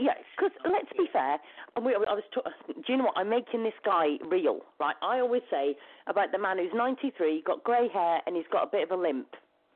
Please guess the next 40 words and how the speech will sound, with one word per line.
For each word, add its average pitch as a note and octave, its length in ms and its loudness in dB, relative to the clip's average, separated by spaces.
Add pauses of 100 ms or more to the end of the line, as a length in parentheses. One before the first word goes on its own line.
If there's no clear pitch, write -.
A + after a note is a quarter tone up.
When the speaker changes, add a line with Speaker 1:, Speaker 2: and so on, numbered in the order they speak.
(340)
Speaker 2:
Okay. C3 320 -14
Speaker 1:
Only A3 200 2
people G#3 320 -4
can E3+ 180 -2
take F3+ 240 -2
that. B2 200 -6 (1080)
Speaker 2:
Well, F#4 380 -2
you C4 60 2
Speaker 1:
And, - 80 4
Speaker 2:
know A#3+ 100 4
Speaker 1:
and C4 140 4
we E4 80 4
Speaker 2:
what? - 80 2
Speaker 1:
don't, F4+ 200 2
Speaker 2:
Hey. - 80 -12 (200)
Speaker 1:
we're A4 140 4
not A4+ 180 -2
looking, F#4+ 420 -2 (120)
but F4 120 -2
we're F4+ 140 0
not F#4 160 0
looking E4 300 -2
for A3+ 100 -4
that, D3+ 180 -4
are A3 160 -2
we? F#2+ 260 -6 (320)
We're D4 80 0
always E4+ 200 2
looking E4+ 160 0
Speaker 2:
No, E4 100 4
Speaker 1:
for - 60 2
Speaker 2:
we're F3+ 100 0
Speaker 1:
that - 80 -4
Speaker 2:
not. - 100 -10
Speaker 1:
bit - 160 -2
more. A3 540 4 (340)
You F4+ 60 -4
know, F#4 140 2
if - 140 -4
my A4+ 220 2